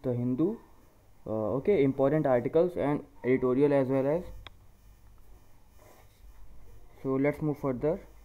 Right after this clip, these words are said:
Okay। Okay guys, so this is the home page of The Hindu newspaper। So here let's move further। Now here, uh, we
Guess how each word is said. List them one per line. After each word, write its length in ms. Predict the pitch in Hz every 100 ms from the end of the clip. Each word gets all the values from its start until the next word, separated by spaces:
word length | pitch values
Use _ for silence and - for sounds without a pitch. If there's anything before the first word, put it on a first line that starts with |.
| - - - - - - - - - - - - - - - -
Okay। 380 | 127 170 143 123 - - - _ _ - - - - - - - - -
Okay 220 | 156 202
guys, 240 | 208 208 202
so 100 | 170
this 240 | 151 151
is 160 | 185 156
the 140 | 170 156
home 160 | 156
page 240 | 156 160 151
of 180 | 151 135
The 140 | 139
Hindu 220 | 135 135 147
newspaper। 580 | 143 139 139 135 170 202 - - - - - - - -
So 200 | 139 139
here 180 | 151 175
let's 240 | 165 156
move 180 | 151 147 147
further। 320 | 135 127 185 - - - - - - - - -
Now 260 | 131 151 160
here, 340 | 143 131 123 -
uh, 220 | 117 120
we 200 | 117 139